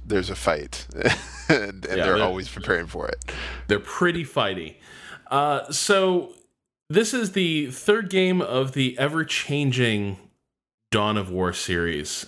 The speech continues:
Speaker 2: and, uh, Ian, I, I want you to, I want you to start us off a little bit, because I know in your review you mentioned that you sort of have a conflicted history with sort of the evolution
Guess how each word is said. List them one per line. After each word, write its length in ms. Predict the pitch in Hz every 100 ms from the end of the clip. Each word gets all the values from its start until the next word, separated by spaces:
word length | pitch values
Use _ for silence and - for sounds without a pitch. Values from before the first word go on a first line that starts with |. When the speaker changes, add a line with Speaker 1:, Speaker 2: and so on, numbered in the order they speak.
| -
Speaker 2:
and, 340 | 98 95 92
uh, 360 | 95 92 90 87 - - - - - - _ _ _ _ _ -
Ian, 140 | 196
I, 320 | 180 160 110 160
I 20 |
want 240 | 202 262
you 80 | 220
to, 420 | 170 127 123 131 -
I 60 | 143
want 160 | 262
you 80 | 269
to 60 | 196
start 280 | - 165
us 120 | 131 117
off 340 | 110 107 - 107
a 60 |
little 240 | 98 92 92
bit, 340 | 95 92 80
because 680 | 98 98 - 107 104 101 - 107
I 60 |
know 140 | 139 185
in 60 |
your 160 | 170 131
review 320 | 107 113 117
you 140 | 104
mentioned 540 | 107 120 113 113 104 92
that 320 | 101 95 92 - _ _
you 240 | 113 110 120
sort 300 | - 139 113
of 120 | 98
have 340 | 110 104 101 -
a 180 | 92 95
conflicted 560 | - 101 120 107 110
history 420 | 104 104 - 104 95
with 160 | 92
sort 160 | - 98
of 100 | 87
the 200 | 95 -
evolution 840 | 107 104 98 92 90 101 90 87